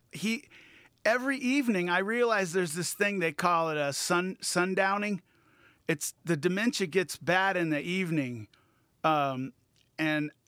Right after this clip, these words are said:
I realized every evening he was freaking out. He'd yell at me and he'd cuss at me. One time he, he peed all over me when I was trying to help clean him up. And, uh, I, but he did it on purpose. I mean, 'cause I,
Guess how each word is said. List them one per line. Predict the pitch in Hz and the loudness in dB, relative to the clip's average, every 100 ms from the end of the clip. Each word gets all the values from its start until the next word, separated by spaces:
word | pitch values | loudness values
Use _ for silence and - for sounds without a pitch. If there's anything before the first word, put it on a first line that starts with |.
| _ | _
I | 185 | 0
realized | 180 220 233 196 165 | 2 4 4 2 0
every | - 196 202 214 | 0 0 2 0
evening | 208 233 214 170 | 0 0 0 0
he | 156 165 | 0 0
was | 156 | -2
freaking | - 180 180 - 180 | -2 -2 -2 0 2
out. | 214 175 - _ - - - _ | 2 2 -2 _ -20 -20 -20 _
He'd | 156 | -4
yell | 151 160 185 196 | 0 2 4 2
at | 196 | 0
me | 196 196 | -2 -2
and | 170 | -2
he'd | 147 | -2
cuss | 175 175 - | 0 0 0
at | 190 | -4
me. | 190 190 | -2 -2
One | 175 180 | 0 0
time | 196 185 | 0 0
he, | 175 135 - | 0 -6 -6
he | 170 | -6
peed | 160 - 185 202 | -6 -4 -2 2
all | 196 196 | 2 2
over | 202 196 202 | 2 0 0
me | 208 | -2
when | 202 175 | 0 0
I | 165 | 2
was | 156 - | 0 -2
trying | - 170 170 | -2 0 0
to | |
help | 156 170 - - | 0 -2 -4 -6
clean | 170 175 165 | -2 0 0
him | 156 | 0
up. | 175 190 - | 0 0 -2
And, | 151 - - - - _ - | -4 -6 -12 -20 -20 _ -4
uh, | 156 151 151 - | 0 0 -2 -4
I, | 170 | -4
but | 151 165 | -2 -2
he | 175 | -2
did | 151 190 | 2 2
it | 208 | 2
on | 185 165 | 0 0
purpose. | 190 220 202 165 180 | 0 0 0 -4 -2
I | 170 165 | -2 -2
mean, | 170 151 | -2 -6
'cause | 151 147 - | -4 -4 -2
I, | 160 | -2